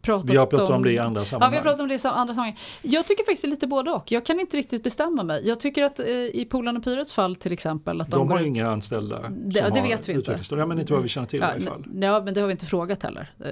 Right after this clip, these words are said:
Speaker 1: så att det ska vi
Speaker 2: Vi har
Speaker 1: inte
Speaker 2: inte någon information om det.
Speaker 1: Nej. Nej, men vi har inte frågat. Vi ska inte anta att det inte är så bara för att vi inte har frågat.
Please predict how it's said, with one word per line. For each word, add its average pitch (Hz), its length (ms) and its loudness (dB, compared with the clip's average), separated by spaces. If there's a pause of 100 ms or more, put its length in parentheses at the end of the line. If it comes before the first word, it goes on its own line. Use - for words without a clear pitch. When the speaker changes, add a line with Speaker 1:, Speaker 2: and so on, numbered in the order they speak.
Speaker 1:
så - 160 -8
att 147 100 -12
det 160 80 -6
ska - 160 -4
vi - 60 2
Speaker 2:
Vi 107 60 2
har 117 60 2
Speaker 1:
inte 110 60 2
Speaker 2:
inte 113 100 -2
någon 110 160 0
information 110 420 -6
om 113 80 -8
det. 117 80 -10
Speaker 1:
Nej. 147 240 -8
Nej, 208 300 2
men 214 100 -2
vi 208 60 4
har 202 60 2
inte 190 140 -6
frågat. 165 260 -2
Vi 196 80 6
ska 208 120 -2
inte 220 120 2
anta 196 220 0
att 165 80 -4
det 165 60 0
inte 165 220 -2
är 165 100 -2
så - 140 -6
bara 160 140 -8
för - 60 -16
att - 60 -12
vi 160 40 -6
inte 156 140 -8
har - 40 -14
frågat. 165 260 -6